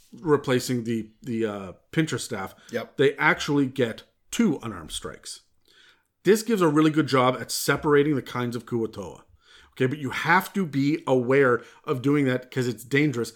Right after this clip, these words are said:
Speaker 1: These monitors are a C R three. They also get an attack modifier increase. It goes from plus four to plus six.
Speaker 2: Hmm.
Speaker 1: So they go from C R one as the whip to C R three as the monitor.
Speaker 2: Yeah.
Speaker 1: And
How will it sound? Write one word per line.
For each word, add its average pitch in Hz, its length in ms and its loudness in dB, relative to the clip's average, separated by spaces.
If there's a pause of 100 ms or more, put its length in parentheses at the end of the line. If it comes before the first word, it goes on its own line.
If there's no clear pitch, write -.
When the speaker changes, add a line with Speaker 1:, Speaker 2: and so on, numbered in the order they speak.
(240)
Speaker 1:
These 160 200 -2
monitors 160 680 0 (280)
are 139 140 4
a 131 140 6
C 147 360 -4
R 139 220 2
three. 120 520 -8 (220)
They 127 200 -2
also 156 440 0
get 151 200 0
an 156 120 0
attack 131 500 -6 (300)
modifier 123 840 -2
increase. 107 600 -12 (240)
It 123 100 -10
goes 127 160 -2
from 104 120 -10
plus 127 260 -4
four 127 180 0
to 127 80 -2
plus 117 260 -10
six. - 440 -12 (100)
Speaker 2:
Hmm. 131 200 -6 (360)
Speaker 1:
So 135 540 2 (260)
they 127 320 2
go 175 180 0
from 143 200 -2
C 143 240 -2
R 156 160 4
one 147 420 2
as 123 160 -6
the 120 80 -4
whip 131 360 0
to 123 100 -10
C 131 240 -2
R 117 80 0
three 127 360 -2
as 101 140 -4
the 107 60 -8
monitor. 101 500 -12 (240)
Speaker 2:
Yeah. 107 200 -8 (680)
Speaker 1:
And 139 320 -2